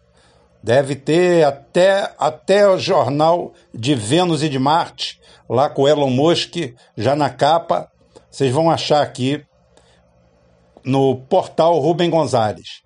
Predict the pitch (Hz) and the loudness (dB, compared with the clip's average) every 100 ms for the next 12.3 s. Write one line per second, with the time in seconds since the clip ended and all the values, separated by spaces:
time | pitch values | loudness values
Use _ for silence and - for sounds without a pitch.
0 | - 135 123 165 180 165 147 151 123 165 | -6 -4 -2 -2 -2 -2 -6 -4 -4 -4
1 | - 165 180 160 123 101 - _ _ - | -6 -6 -6 -4 -4 -4 -6 _ _ -20
2 | - _ 185 196 175 139 151 151 143 139 | -20 _ 0 2 0 -2 -2 -4 -2 -4
3 | - 135 120 104 113 156 147 110 113 - | -4 -4 -4 -4 -2 0 0 -2 -6 -4
4 | 127 123 113 - 120 117 98 - - 117 | -6 -2 -4 -4 -6 -6 -6 -14 -20 -6
5 | 117 107 - 104 98 147 160 120 123 - | -4 -4 -4 -4 0 0 0 -2 -4 -2
6 | 143 131 123 - 110 - - 151 147 131 | -2 -2 -6 -8 -8 -6 -2 0 0 -4
7 | 120 - - - 123 123 139 131 127 135 | -8 -12 -20 -8 -4 -2 -2 -2 0 0
8 | 127 - 117 104 139 147 139 - 131 123 | -2 -6 -10 -6 -4 -2 -4 -6 -8 -8
9 | - _ 165 147 127 165 156 120 117 - | -16 _ -6 -6 -4 -2 0 -2 -6 0
10 | 156 160 127 131 127 139 156 175 165 214 | 2 2 0 -2 2 2 2 -4 -6 -6
11 | 180 180 180 160 156 143 135 143 135 127 | -2 -2 -2 0 0 -2 0 0 0 -2
12 | 139 139 | -4 -4